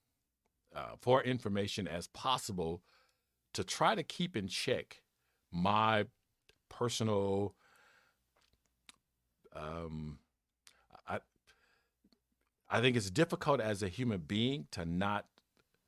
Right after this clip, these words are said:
see things only from your perspective.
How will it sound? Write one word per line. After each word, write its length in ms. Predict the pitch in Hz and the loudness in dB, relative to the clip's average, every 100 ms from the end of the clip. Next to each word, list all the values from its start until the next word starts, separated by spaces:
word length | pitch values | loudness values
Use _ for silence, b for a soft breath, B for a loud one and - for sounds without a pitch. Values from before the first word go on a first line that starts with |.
| _ _ _ _ - | _ _ _ _ -12
see 340 | - - 147 | -6 -2 -2
things 640 | 135 131 123 117 110 101 - _ _ _ - | 0 2 4 4 4 0 -10 _ _ _ 2
only 280 | 113 147 156 | 4 4 2
from 240 | 151 147 | -2 -2
your 120 | 143 | -2
perspective. 600 | - 147 - 147 - 139 | -2 -4 -4 -6 -4 -8